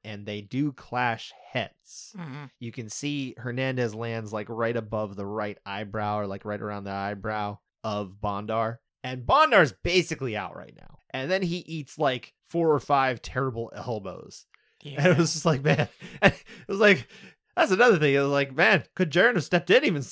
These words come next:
Speaker 1: even sooner on that? I don't know. Um, but nonetheless, he is starting to talk about, like, immediately you hear Jaron saying he wants the replay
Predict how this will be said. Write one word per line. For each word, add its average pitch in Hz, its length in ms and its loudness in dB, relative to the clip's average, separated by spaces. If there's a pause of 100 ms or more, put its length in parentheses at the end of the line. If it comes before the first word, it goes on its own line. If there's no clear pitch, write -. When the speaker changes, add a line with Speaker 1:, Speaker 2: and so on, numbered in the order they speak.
(100)
Speaker 1:
even 139 220 -4
sooner 139 360 -2
on 131 100 0
that? 127 180 -6
I 165 140 0
don't 117 180 -4
know. 101 240 -10 (340)
Um, 127 540 -2
but 139 240 0 (260)
nonetheless, 175 960 0 (340)
he - 280 -10
is 185 260 0
starting 143 400 -2
to 139 60 -6
talk 160 300 -6
about, 123 220 -2
like, 110 160 -6
immediately 131 440 -4
you 107 120 -8
hear 123 140 -4
Jaron 120 300 -4
saying 120 180 -6
he 113 60 -6
wants 113 200 -8
the - 120 -16
replay 139 320 -6